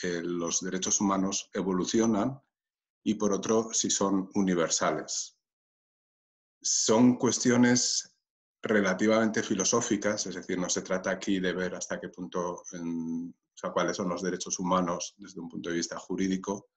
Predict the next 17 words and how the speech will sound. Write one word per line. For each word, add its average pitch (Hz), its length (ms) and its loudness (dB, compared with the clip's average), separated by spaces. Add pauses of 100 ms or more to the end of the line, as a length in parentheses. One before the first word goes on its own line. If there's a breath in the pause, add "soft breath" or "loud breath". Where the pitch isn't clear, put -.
(560)
eh, 82 560 -12 (340)
cuáles 85 300 0
son 87 360 -2
y 80 60 -8
cuáles 78 320 -2
no 87 100 -4
son, 90 460 0
cuál 85 200 -4
es 82 120 -6
la 82 220 -4
lista, 85 420 -4
por 82 140 -4
así 90 180 -4
decir, 85 320 -4
de 85 260 -4
derechos 85 340 -4
humanos, 92 540 -4